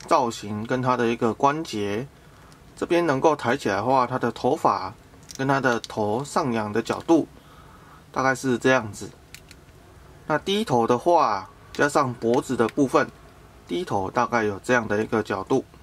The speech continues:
脖子的一个左右侧的辅助呢，不是非常的大，主要是跟衣领的一个造型比较紧密。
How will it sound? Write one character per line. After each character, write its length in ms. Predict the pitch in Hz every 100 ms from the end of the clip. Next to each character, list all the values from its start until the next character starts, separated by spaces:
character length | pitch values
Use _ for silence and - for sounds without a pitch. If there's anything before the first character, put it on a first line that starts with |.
| - - - - - - - - - - - - - - - - - - -
脖 160 | 151 165
子 140 | 180
的 160 | 151 139
一 60 |
个 380 | 170 135 120 113 107
左 280 | 120 104
右 220 | 165 170 139
侧 260 | 202 151
的 160 | 117 - - - - - - - -
辅 240 | - 107
助 240 | - 185
呢， 400 | 143 139 135 139 - - - - - - - -
不 120 | 127
是 200 | - 156
非 180 | 156 156
常 160 | 113
的 100 | 110
大， 240 | - 135 - - - - - -
主 100 | 98
要 160 | 127 131
是 140 | 135
跟 240 | 139 135 -
衣 220 | 156 156
领 240 | 135 101
的 160 | 104 110
一 80 | -
个 240 | 127 113
造 220 | - 139
型 340 | 117 107 104 107
比 100 | 107
较 160 | 139
紧 220 | 131 110
密。 300 | 104 131 160